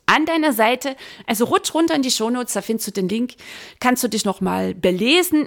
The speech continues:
<laughs> alles noch mal über den Meo lesen. Und ein ganz heißer Tipp, bis Heiligabend gibt's einen geilen Early Bird. Also in dem Sinne, jetzt für dich einen tollen Donnerstag. Ich hoffe,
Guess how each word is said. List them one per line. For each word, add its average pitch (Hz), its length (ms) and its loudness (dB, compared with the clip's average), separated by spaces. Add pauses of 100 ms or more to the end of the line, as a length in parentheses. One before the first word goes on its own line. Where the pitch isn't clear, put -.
(120)
<laughs> - 100 0
alles - 260 -4
noch 202 140 -8
mal 214 120 -6
über 196 180 -4
den 190 200 -2
Meo 214 200 0
lesen. 196 360 -4 (400)
Und 262 120 -2
ein 233 80 2
ganz 202 220 0
heißer 185 280 -2
Tipp, 180 280 -4
bis - 280 -4
Heiligabend 185 840 -4
gibt's - 280 -10
einen 202 100 -6
geilen 175 340 -8
Early 170 220 -10
Bird. 170 380 -12 (920)
Also 180 360 -4
in 240 140 2
dem 240 160 2
Sinne, 208 400 -2
jetzt 185 360 -4
für 196 100 -4
dich 208 200 -4
einen 190 100 -2
tollen 208 280 0
Donnerstag. 196 600 -2
Ich - 120 -4
hoffe, 208 280 0